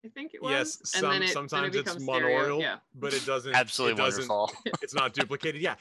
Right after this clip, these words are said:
Speaker 2: it adds to the effect.
Speaker 1: Just
Speaker 2: It's
Speaker 1: to,
Speaker 2: really
Speaker 1: just to
Speaker 2: insane.
Speaker 1: fuck with you. Yeah.
Speaker 2: Um, the film starts with, uh, a couple of, of, I guess, aged emo kids, but really, you know, hipsters like us,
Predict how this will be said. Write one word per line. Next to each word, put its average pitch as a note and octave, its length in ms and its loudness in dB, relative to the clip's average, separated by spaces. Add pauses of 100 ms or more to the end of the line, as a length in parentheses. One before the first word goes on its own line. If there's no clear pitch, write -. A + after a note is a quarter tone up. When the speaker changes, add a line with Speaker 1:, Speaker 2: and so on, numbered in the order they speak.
(140)
Speaker 2:
it G#3+ 140 2
adds A3 280 -2
to A3+ 60 -10
the F3 120 -2
effect. E3+ 280 -2
Speaker 1:
Just F#4+ 120 0
Speaker 2:
It's - 80 -4
Speaker 1:
to, A#3 80 0
Speaker 2:
really A3+ 220 0
Speaker 1:
just C4+ 160 -2
to - 80 0
Speaker 2:
insane. - 80 -2
Speaker 1:
fuck D3 120 -2
with B2+ 140 -10
you. C3 240 -2 (220)
Yeah. - 260 -6
Speaker 2:
Um, D#3 400 0 (200)
the E3+ 140 -2
film D4 280 0
starts - 640 0 (260)
with, D3+ 320 0
uh, C#3 260 -2 (100)
a C#3 60 -6
couple D3+ 380 -2
of, C3 220 -2
of, C3 260 -4 (100)
I C3 100 -2
guess, C3 220 0
aged C3 380 -6
emo A#2+ 260 -4
kids, A#2+ 360 -4
but C3 160 -2
really, C3+ 260 0 (220)
you C3+ 60 -6
know, A#2+ 200 -2 (100)
hipsters B2+ 440 -6
like A2+ 180 -4
us, A2 240 -4